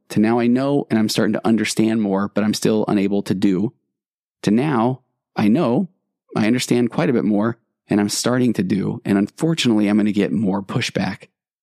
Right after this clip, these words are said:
because I'm now starting to change the dynamic of the relationship, which is gonna cause my emotionally immature partner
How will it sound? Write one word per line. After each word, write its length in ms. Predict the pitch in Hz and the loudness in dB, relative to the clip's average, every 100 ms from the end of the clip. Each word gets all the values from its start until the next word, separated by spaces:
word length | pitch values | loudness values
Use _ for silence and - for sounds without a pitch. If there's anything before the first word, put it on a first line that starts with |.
| _ | _
because 160 | - 98 | -2 0
I'm 180 | 113 113 | 2 2
now 140 | 113 | 0
starting 400 | 101 113 104 107 | -2 -2 0 -2
to 220 | - 101 101 | -2 -2 -2
change 420 | - 107 110 107 | 0 2 2 0
the 100 | 90 | -2
dynamic 480 | 104 98 104 104 104 | 0 0 2 0 -2
of 80 | 92 | 0
the 80 | |
relationship, 580 | 90 101 147 104 - 95 | 2 2 0 0 0 0
which 120 | 104 | 0
is 100 | 95 | 0
gonna 160 | 98 95 | 0 0
cause 480 | - 117 113 107 - | 0 0 0 0 -2
my 140 | 107 104 | -2 0
emotionally 420 | 104 113 - 104 | 0 0 0 2
immature 320 | 104 92 98 | 0 0 -2
partner 420 | - 131 - 101 | 0 -2 0 -2